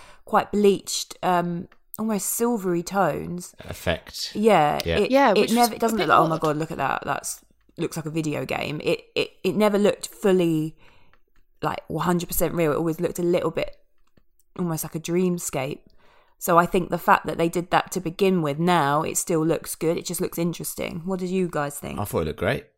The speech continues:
Speaker 2: I, I actually thought, once again, like, said to Emma at the start, did it hold up, this film? And those things held up for me.
Speaker 1: Mm.
Speaker 2: Like, I,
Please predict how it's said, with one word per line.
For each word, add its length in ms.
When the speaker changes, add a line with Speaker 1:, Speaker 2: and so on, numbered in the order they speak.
Speaker 2:
I, 120
I 360
actually 260
thought, 380
once 240
again, 240
like, 220
said 200
to 140
Emma 180
at 40
the 60
start, 480
did 120
it 80
hold 220
up, 320
this 160
film? 420
And 160
those 240
things 300
held 220
up 180
for 60
me. 200
Speaker 1:
Mm. 40
Speaker 2:
Like, 360
I, 200